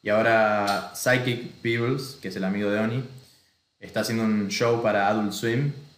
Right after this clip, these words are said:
No sé lo bueno que, o sea, es muy bizarro, pero está genial.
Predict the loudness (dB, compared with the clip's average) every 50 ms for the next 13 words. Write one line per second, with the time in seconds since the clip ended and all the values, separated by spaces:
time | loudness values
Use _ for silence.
0 | _ _ _ _ _ _ _ -8 -6 -2 0 0 2 2 2 2 2 2 0 0
1 | -2 -4 -8 -4 0 2 4 4 4 4 4 4 6 6 6 6 4 4 4 4
2 | 4 4 4 2 0 -2 -4 -8 -14 -20 -20 _ _ _ -6 -4 0 0 2 2
3 | 2 0 0 0 0 -2 -2 -2 -2 -4 -2 -2 -2 -2 -4 -8